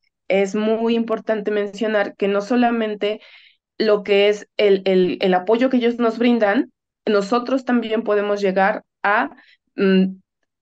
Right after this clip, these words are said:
contaminar un poco, ¿no? Esta parte emocional y esta parte física en cuanto a la salud de ellos. Eso es,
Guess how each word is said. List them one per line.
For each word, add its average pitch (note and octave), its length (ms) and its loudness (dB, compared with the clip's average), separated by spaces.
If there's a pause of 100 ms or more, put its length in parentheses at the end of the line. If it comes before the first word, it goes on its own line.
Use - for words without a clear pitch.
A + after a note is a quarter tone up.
(400)
contaminar A3+ 680 2
un A#3+ 160 2
poco, A3 580 -2
¿no? F#3 280 -4
Esta G3+ 340 -2
parte G#3+ 360 0
emocional F#3+ 760 0
y G3 140 -2
esta G3 340 -4
parte G3 260 -2
física G#3 720 -4
en G3 240 -4
cuanto F#3+ 480 0
a F#3 100 0
la F3+ 140 0
salud F#3+ 360 -6
de F3 140 -6
ellos. - 320 -14
Eso F#3+ 160 -12
es, G#3 200 -18